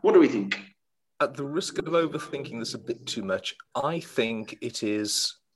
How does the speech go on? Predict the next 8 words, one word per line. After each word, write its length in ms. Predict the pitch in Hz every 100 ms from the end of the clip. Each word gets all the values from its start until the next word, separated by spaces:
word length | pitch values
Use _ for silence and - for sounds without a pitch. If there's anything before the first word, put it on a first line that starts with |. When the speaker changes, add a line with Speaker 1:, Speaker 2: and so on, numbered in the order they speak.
| _ _ _ _
Speaker 2:
a 680 | 107 101 101 101 104 101 101 - _ _ _ _ _ _ _ _ -
clear 260 | 156 147
attempt 600 | 123 - 98 98 - - - _ _ _ _ -
to 520 | 117 104 104 101 98 - _ _ _ _ _ _ _ 117 101
draw 180 | 147
a 40 | 131 -
connection 440 | 110 95 - 110
between 540 | 113 - 104 101 101